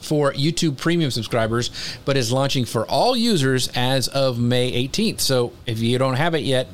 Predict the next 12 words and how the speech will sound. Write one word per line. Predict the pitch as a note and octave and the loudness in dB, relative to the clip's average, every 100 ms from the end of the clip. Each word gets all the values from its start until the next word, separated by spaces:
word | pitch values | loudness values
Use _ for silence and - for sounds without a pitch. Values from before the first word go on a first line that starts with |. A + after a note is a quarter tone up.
| - | -8
go | B2+ C3 | -2 0
to | D3+ - D3+ | 0 0 0
your | C3+ B2 | 2 0
app | - B2 C3 | 0 -2 -2
and | B2 A2 G#2 | -2 0 0
refresh | C3 D#3+ D3+ B2 B2+ - - - - - | 0 -2 0 0 0 -2 -6 -18 -20 -14
and | - A#2 | -4 -2
see | B2 B2 B2 | 0 0 0
if, | A2 - | -2 0
uh, | A2+ A2 | 0 0
it's | A#2+ - | -2 0
there. | A#2 A#2 | 0 0